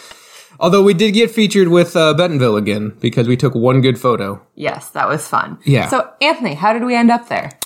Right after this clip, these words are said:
Speaker 2: So we got a call from a friend and, who said, "Hey, you wanna do a twenty-four hour race in Arizona?" And I, without thinking, said, "Heck yeah." Uh, I should have thought because that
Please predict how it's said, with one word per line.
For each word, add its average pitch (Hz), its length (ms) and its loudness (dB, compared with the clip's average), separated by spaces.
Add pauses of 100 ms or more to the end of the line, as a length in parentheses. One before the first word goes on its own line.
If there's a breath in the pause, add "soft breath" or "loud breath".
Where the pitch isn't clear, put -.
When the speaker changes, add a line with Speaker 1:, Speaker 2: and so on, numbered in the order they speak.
(140)
Speaker 2:
So 160 440 2
we 208 520 4
got 175 160 0
a - 20 -2
call 151 280 0
from 185 140 0
a 214 40 2
friend 117 360 0
and, 160 160 -2
who 131 160 2
said, 131 300 0
"Hey, 202 260 -2 (380 soft breath)
you 120 80 -4
wanna 120 120 2
do 127 60 4
a 120 40 -2
twenty-four 135 420 2
hour 147 180 2
race 151 240 2
in 170 60 0
Arizona?" 170 500 0 (220)
And 123 120 -2
I, 143 180 0
without 131 300 0
thinking, 139 340 2
said, 135 260 -2
"Heck 180 260 -4
yeah." 170 260 -4 (400 soft breath)
Uh, 120 440 0
I 107 120 0
should 156 200 0
have 127 100 0
thought 107 400 0
because 110 640 0 (100)
that 107 380 -2